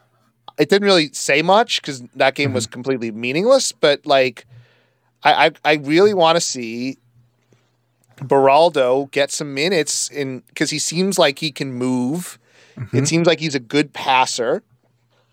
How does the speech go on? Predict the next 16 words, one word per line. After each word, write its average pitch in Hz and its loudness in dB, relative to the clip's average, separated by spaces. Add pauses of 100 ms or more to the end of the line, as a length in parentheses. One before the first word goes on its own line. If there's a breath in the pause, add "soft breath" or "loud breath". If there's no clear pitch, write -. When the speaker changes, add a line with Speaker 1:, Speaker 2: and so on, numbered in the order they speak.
(380)
Speaker 1:
And 156 0
Marquinhos 185 0
is 139 -10
clearly, 165 2
you 143 -8
know, 135 -2
still 190 2
a 147 -2
good 139 0
center 107 -4
back, 87 -8
but 143 -4
he's 135 -6
lost 160 4
a 117 -8
step. 90 -8